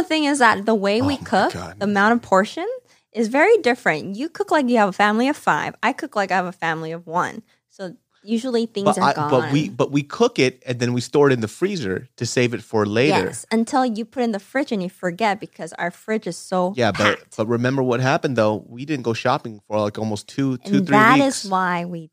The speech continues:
Speaker 1: didn't. And now we got no food in the fridge,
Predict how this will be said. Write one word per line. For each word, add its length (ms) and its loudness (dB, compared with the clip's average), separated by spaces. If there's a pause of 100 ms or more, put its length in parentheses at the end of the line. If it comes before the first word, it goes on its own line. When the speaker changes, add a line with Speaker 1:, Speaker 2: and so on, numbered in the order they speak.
Speaker 1:
didn't. 600 -18 (120)
And 160 -10
now 220 4
we 160 0
got 200 -2
no 360 -12
food 340 -10
in 120 -6
the 100 0
fridge, 400 -10